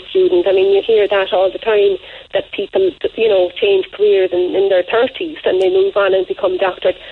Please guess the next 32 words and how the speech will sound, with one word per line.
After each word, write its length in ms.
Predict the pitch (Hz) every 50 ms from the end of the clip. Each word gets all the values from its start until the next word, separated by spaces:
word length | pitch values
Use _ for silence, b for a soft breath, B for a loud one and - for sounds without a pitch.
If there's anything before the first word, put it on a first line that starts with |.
| B B B B
I 40 | -
mean, 240 | 220 226 240 466 - -
it, 280 | - - - - 254 - -
it's, 180 | - 523 - - - 403 - - - - - _ _ - - - - 330 -
there's, 140 | 269 240 -
it's 180 | 539 539 - -
no, 140 | 262 370 523 523
there's, 280 | - 480 - - 403 359 -
there's 160 | - 466 -
no, 400 | 269 269 269 277 269 269 262 254 -
it's, 120 | - 240 - - -
it's 200 | - - - -
not, 180 | 269 - - 269 - - -
it 180 | - 262 262 -
could 160 | - 294 285
happen 320 | - 262 220 - - 214
in 100 | 202 196
the 60 | 190
future. 400 | - - 208 170 - - - 170 - - - _ _ _
You 80 | - 247
know, 140 | 247 214 214
never 260 | 226 247 233 254 247
say 240 | 247 - 233 208 208
never. 320 | 208 208 190 170 - 175 - B B B B B B B B
But 120 | 226 214
I 120 | 226 226 - -
suppose 480 | - 226 - 277 285 285 277 269 254 -
with 140 | - 226 220
everything 400 | 233 226 220 - 214 - 214 208 202
that 100 | 214 202
Oisin 480 | 208 208 208 - - 208 202 208 208 208
has 140 | 214 196